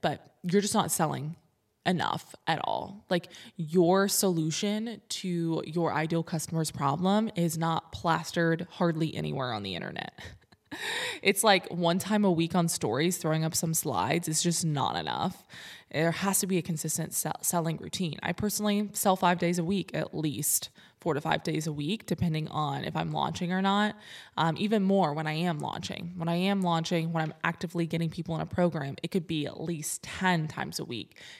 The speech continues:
That includes, like, emails and posts, et cetera. Very important to get your offer out there.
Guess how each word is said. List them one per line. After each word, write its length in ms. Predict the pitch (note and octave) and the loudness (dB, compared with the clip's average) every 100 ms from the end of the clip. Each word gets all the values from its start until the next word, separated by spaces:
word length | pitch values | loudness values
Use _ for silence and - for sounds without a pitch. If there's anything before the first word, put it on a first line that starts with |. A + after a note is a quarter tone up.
| - | -12
That 320 | D#3 F3 F3 | -4 4 4
includes, 480 | - F3+ F#3+ E3+ D#3+ | 2 -4 -2 -2 -2
like, 200 | D3 - - | -6 -6 -4
emails 600 | G3 F3+ E3 D#3+ D#3 D#3 | 0 0 0 0 -2 -4
and 160 | D#3 | -8
posts, 420 | - D#3 D3+ - | -4 -2 -2 -4
et 140 | - - | -6 -4
cetera. 520 | - C3 B2+ F3+ G#3+ - - - - - | -4 -2 2 2 0 -6 -20 -20 -14 -6
Very 500 | D#3 F#3 G3 A#3+ A3+ | 2 4 6 4 2
important 720 | F#3+ - A#3+ G#3+ C3 - - | 0 -2 -2 -2 -4 -10 -8
to 100 | E3 | -6
get 240 | F#3 F3+ | 0 0
your 240 | - D#3+ - | 2 0 0
offer 260 | D#3 - | -2 0
out 160 | D#3+ E3 | -2 0
there. 220 | - - | -4 -6